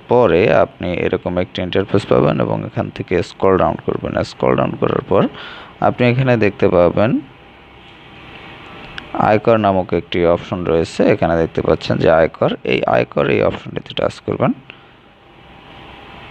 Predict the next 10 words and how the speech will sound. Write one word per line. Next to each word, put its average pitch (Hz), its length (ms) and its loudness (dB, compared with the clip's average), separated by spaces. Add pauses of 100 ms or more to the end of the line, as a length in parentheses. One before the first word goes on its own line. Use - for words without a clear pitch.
(840)
এই - 80 2
অপশনটিতে 151 500 2
টাচ 101 280 2
করার 90 260 0
পর - 260 0
আপনার - 380 0
সামনে 65 440 -4
এখানে 95 380 -6
আয়করের 82 540 0
যে, 82 440 4